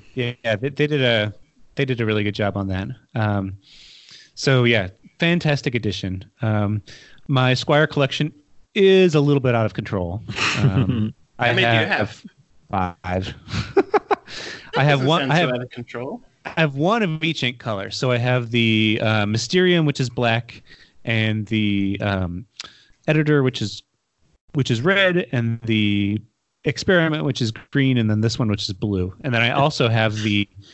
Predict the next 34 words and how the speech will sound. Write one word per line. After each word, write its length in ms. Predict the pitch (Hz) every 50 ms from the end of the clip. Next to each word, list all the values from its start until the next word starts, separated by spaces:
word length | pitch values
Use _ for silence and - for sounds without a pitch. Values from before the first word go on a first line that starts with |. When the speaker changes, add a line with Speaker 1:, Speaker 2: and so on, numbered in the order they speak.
| - _ _ - - - - - - - -
Speaker 1:
the 80 | -
Key, 640 | - - - - - - 160 131 110 101 98 95 92
which 260 | 92 123 113 113 -
is 460 | 117 107 104 104 101 98 95 - - - -
that 260 | 107 104 - - -
brass 420 | 120 113 113 113 117 113 - -
one 200 | 117 107 104 95
that 140 | 95 113 -
came 260 | - - 117 110 104
with 160 | 104 101 98 -
the, 260 | 107 98 92 95 92 - -
the 120 | - 110
lock, 500 | 104 101 101 110 - - - - - - -
the, 340 | - 120 110 104 101 104 110 -
the 160 | 139 120 -
Confidant 500 | - - 135 131 - 175 165 170 196 196
that 80 | - -
they 80 | 165 165
Speaker 2:
Yeah, 80 | - -
Speaker 1:
did. 120 | - 101
Speaker 2:
yeah, 160 | 98 98 95 90 - - - - - - - - - _ -
yeah. 80 | 113 107
Speaker 1:
Um, 380 | 113 110 107 104 104 104 107 - -
and 440 | 131 123 120 120 117 117 117 117 127
I 120 | 131 120
usually 360 | 120 127 143 185 196 - 175
don't 140 | 151 160 156
use 160 | 139 131 127
that 140 | 127 127 131
one 120 | 131 113 107
because 300 | 110 107 - 110 104 117
it 80 | 110
is, 560 | 110 107 104 101 98 98 98 101 - - - -
um, 420 | - 104 98 92 92 87 95 -